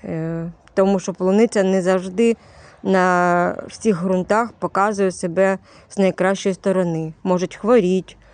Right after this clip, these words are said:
можуть не показувати свої сахари. Так, тепер у мене буде тут чотири сорта. Оце п'ятий,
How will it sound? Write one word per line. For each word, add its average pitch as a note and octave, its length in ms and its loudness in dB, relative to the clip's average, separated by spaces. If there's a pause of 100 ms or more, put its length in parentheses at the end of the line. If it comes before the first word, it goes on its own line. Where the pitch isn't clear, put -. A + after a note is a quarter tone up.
(500)
можуть G3+ 380 0
не G#3 100 0
показувати G3 720 -2
свої F#3+ 280 0
сахари. F#3+ 600 -2 (1200)
Так, F3 340 -4
тепер A#3 360 0
у G#3 60 4
мене G#3 440 4
буде F3 680 0 (440)
тут A3 260 0
чотири A3+ 480 0
сорта. E3+ 680 -4 (1200)
Оце F#3 400 -6
п'ятий, F#3 920 -2